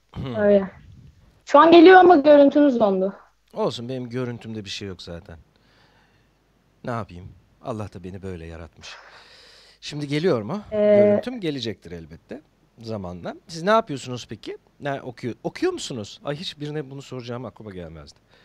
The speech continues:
Speaker 2: Evet, o-, ok-, okuyorum. Vefa Lisesi'nde son sınıf öğrencisiyim.
Speaker 1: Lise son sınıf öğrencisisiniz. Vay
Speaker 2: Aynen,
Speaker 1: canına.
Speaker 2: evet, öyle.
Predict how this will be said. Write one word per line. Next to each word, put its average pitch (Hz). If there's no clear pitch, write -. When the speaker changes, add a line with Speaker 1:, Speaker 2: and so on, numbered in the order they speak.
Speaker 2:
Evet, 254
o-, 247
ok-, 226
okuyorum. 269
Vefa 254
Lisesi'nde 277
son 277
sınıf 233
öğrencisiyim. 196
Speaker 1:
Lise 151
son 226
sınıf 180
öğrencisisiniz. 101
Vay 202
Speaker 2:
Aynen, 233
Speaker 1:
canına. -
Speaker 2:
evet, 202
öyle. 202